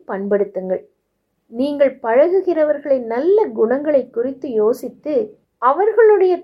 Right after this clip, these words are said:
தவறுகளையும் விழுகைகளையும் குறித்து கூடிய அளவு குறைவாக பாருங்கள். ஒருவர் செய்ததை அல்லது பேசியதை குறித்து குறை சொல்ல சோதிக்கப்படும் போது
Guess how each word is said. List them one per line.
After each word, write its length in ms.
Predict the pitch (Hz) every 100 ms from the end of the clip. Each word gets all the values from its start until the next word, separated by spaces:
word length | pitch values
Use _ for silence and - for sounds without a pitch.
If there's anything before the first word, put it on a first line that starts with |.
| -
தவறுகளையும் 760 | 262 302 415 381 381 320 381 349
விழுகைகளையும் 880 | 254 330 370 392 330 349 294 262 226
குறித்து 480 | 240 269 269 320 254 247
கூடிய 420 | 254 381 571 523 320
அளவு 300 | 220 226 330 339
குறைவாக 640 | 262 359 415 302 226 214
பாருங்கள். 500 | - 190 190 190 - _ _ _ _ _ _ _ _ -
ஒருவர் 400 | 220 233 226 226
செய்ததை 640 | - 262 339 339 302 311 359 -
அல்லது 360 | 233 254 277 277 -
பேசியதை 680 | 269 349 381 359 339 302 285
குறித்து 380 | - 302 330 359 370
குறை 280 | - 339 427
சொல்ல 360 | - 302 254 226
சோதிக்கப்படும் 840 | 240 269 339 349 269 269 202 208
போது 280 | 208 208 294